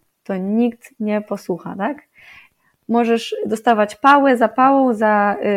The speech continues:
y, dyktanda i już będą cię gnoić, ale jak przyniesiesz papier, że masz, y, dysortografię czy dysleksję, to nagle jest:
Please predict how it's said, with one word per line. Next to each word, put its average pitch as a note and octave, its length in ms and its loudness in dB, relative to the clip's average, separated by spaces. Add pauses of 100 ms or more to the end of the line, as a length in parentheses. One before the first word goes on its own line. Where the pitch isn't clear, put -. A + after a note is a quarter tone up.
y, G3 40 -2
dyktanda G#3+ 560 0 (760)
i B3 100 0
już A#3 260 -4
będą B3 220 2
cię A#3 140 -4
gnoić, A#3 560 -2
ale G#3+ 160 2
jak G#3+ 120 -4
przyniesiesz C4+ 500 -2
papier, B3 320 0
że A#3 80 -2
masz, A3 160 -2
y, G#3 40 -20 (640)
dysortografię G#3+ 760 -4
czy A3 100 -8
dysleksję, A#3 580 -4 (540)
to - 140 -10
nagle C4 420 -4
jest: B3 180 -6